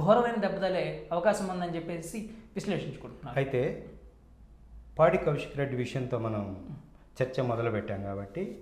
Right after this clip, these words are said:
Speaker 2: పాడి కౌశిక్ రెడ్డి ఇప్పటికైనా తన భావోద్వేగాలను అదుపు చేసుకోవాలి. తను ఎవరి మీదైతే దూకుడుగా వ్యవహరిస్తున్నాడో, ఆ దూకుడు స్వభావాన్ని కూడా తగ్గించుకోవాలి. రాజకీయాల్లో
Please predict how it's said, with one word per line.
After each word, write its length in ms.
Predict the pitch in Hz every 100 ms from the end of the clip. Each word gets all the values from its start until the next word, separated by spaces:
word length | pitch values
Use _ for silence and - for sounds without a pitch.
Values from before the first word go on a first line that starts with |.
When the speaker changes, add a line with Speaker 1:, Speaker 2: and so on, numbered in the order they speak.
| - - - - -
Speaker 2:
పాడి 220 | 156 196
కౌశిక్ 400 | - 147 139 -
రెడ్డి 180 | 135 131
ఇప్పటికైనా 580 | 123 - 143 143 120 107 - - - - - - - - -
తన 140 | 117 113 110
భావోద్వేగాలను 760 | 120 123 - 120 110 110 107
అదుపు 240 | 101 104 104
చేసుకోవాలి. 600 | 107 101 - 101 98 98 117 - - - - - - - - -
తను 160 | 139 143 131
ఎవరి 200 | 131 165
మీదైతే 540 | 165 160 151 147 156 151 143 -
దూకుడుగా 440 | 143 143 135 131 127 - -
వ్యవహరిస్తున్నాడో, 800 | 117 113 113 110 - 110 110 117 123 - - - - - 110
ఆ 80 | 107 104
దూకుడు 320 | 143 151 139 -
స్వభావాన్ని 520 | 120 107 110 117 113 107
కూడా 220 | 113 104 98 - - - -
తగ్గించుకోవాలి. 800 | 104 120 110 107 110 101 101 120 - - - -
రాజకీయాల్లో 800 | 123 147 160 165 175 170 165 170